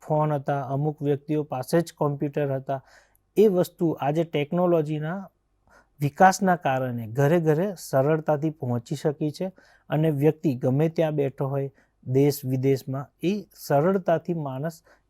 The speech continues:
એકબીજા સાથે જોડાઈ અને પોતાનું કાર્ય અથવા સંપ્રેષણ કરી શકે છે. તો આ એક અતિ મહત્વનો ફાળો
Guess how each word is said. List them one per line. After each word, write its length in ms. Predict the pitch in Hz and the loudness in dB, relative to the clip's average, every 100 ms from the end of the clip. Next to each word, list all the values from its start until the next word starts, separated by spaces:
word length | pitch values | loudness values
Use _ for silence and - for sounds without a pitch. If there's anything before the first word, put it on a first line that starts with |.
| _ | _
એકબીજા 400 | 160 165 151 156 | 0 0 2 2
સાથે 320 | 143 143 151 | 0 -2 -2
જોડાઈ 460 | 127 127 127 196 - | -2 0 0 0 -2
અને 140 | 143 143 | -8 -8
પોતાનું 520 | - 127 - 135 165 | -6 -8 -6 -6 -6
કાર્ય 500 | 160 120 120 147 208 - _ _ | -6 -6 -4 -4 -6 -10 _ _
અથવા 240 | 135 151 | -4 -2
સંપ્રેષણ 640 | 143 147 131 131 135 - 185 | 0 0 0 0 -2 -2 -6
કરી 320 | - 120 117 | -4 -4 -4
શકે 360 | - 113 117 110 | -6 -10 -8 -10
છે. 160 | 113 107 _ _ _ _ | -12 -14 _ _ _ _
તો 80 | 220 | 0
આ 260 | - 190 202 | 2 -2 0
એક 220 | 196 208 | 0 -2
અતિ 480 | - - - 165 214 | -8 -10 -4 -2 0
મહત્વનો 460 | 202 180 180 185 196 | 4 4 4 0 0
ફાળો 360 | - 139 160 | -2 -2 -2